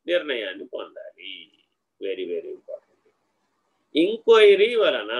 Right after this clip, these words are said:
నీకు ఒక నిర్ణయం రావాలి. ఏమిటది? నేను శరీరం కాదు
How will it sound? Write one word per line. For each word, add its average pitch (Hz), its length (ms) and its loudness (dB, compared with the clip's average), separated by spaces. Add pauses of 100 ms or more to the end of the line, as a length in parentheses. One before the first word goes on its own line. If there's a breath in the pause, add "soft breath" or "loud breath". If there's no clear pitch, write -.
(480)
నీకు 151 220 -8
ఒక 143 120 -6
నిర్ణయం 123 520 -6
రావాలి. 90 420 -8 (460)
ఏమిటది? 110 800 -6 (320)
నేను 107 280 -10
శరీరం 87 500 -8
కాదు - 800 -4